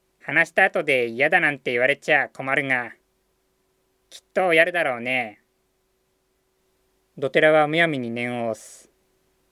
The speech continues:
自分はそこで、「やる気です」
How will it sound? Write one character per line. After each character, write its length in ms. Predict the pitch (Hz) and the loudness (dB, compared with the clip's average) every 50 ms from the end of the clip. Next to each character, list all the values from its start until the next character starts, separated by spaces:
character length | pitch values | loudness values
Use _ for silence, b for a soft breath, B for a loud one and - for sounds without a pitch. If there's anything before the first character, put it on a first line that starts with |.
| _ _ _ _ _ _ - | _ _ _ _ _ _ -16
自 80 | 139 | -10
分 180 | 127 135 143 147 | -6 -6 -2 0
は 100 | 147 135 | 0 -2
そ 140 | - - - | -2 -2 -4
こ 140 | - 135 | -4 -2
で、 200 | 120 123 127 - _ _ _ _ _ _ _ _ _ _ _ _ _ _ _ _ _ _ _ _ _ _ _ - | -2 -2 -2 -4 _ _ _ _ _ _ _ _ _ _ _ _ _ _ _ _ _ _ _ _ _ _ _ 0
「や 80 | 127 | 0
る 80 | 135 135 | 0 0
気 100 | - 143 | 0 -2
で 140 | 131 127 120 | 0 0 0
す」 420 | - - - - - - - _ | -2 -6 -20 -20 -20 -20 -20 _